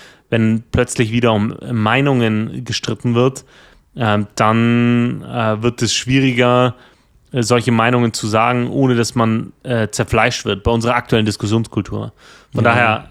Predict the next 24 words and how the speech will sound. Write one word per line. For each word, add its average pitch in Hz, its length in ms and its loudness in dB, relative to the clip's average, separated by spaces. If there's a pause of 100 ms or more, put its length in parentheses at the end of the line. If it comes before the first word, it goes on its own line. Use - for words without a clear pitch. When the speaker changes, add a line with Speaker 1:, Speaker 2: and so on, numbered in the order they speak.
(100)
Speaker 1:
ja. 107 140 -8 (540)
Speaker 2:
Wobei 117 160 4
das 117 140 4
ja 123 100 4
auch 120 80 2
jetzt 123 200 -2
ein 120 180 2
interessantes 113 400 -4
Thema 117 240 0
ist, 110 160 -4
weil 113 100 2
du 113 120 2
hast 110 140 -2
ja 110 100 0
einerseits, 110 340 -2
also 107 180 -4
wenn 110 100 0
du 110 40 0
das 104 160 -6 (360)
Thema 113 240 -4
nimmst, 110 360 -6
äh, 120 160 -6
Gleichbezahlung 110 640 -4
von, 110 680 -4